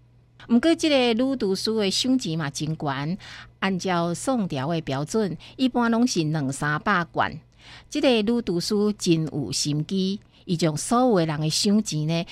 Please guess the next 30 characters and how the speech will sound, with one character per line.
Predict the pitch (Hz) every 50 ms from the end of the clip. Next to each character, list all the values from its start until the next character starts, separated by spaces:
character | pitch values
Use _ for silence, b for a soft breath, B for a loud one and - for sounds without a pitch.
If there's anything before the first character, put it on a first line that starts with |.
| B B B
拢 | - 175 180
甲 | 170 147 156
记 | - 214 214 185
录 | 160 131
伫 | 135 - 151 135 - 135
一 |
本 | - - 160 165 175
簿 | - - 147
仔， | 135 165 165 135 151 - _ _ _ b b b b
送 | - - 320 294 262
请 | 254 285 277 247 208
伊 | 175 165
煮 | - 202 196
菜。 | 202 - - 165 147 - - - _ _ _
完 | - 175 170 180
成 | 175 - 151 151
了 | 170 180 185
后， | - - 156 156 156 160 B B B B
伊 | 175 170
就 | 175 151
摕 | - - - 165 143 123
出 | - - 247
即 | 220 - 254
个 | 233
簿 | 220 - - 156
仔 | 180 196 180
互 | - 135 120
主 | - - - 190 190
家 | - 202 196
看。 | - - - 165 113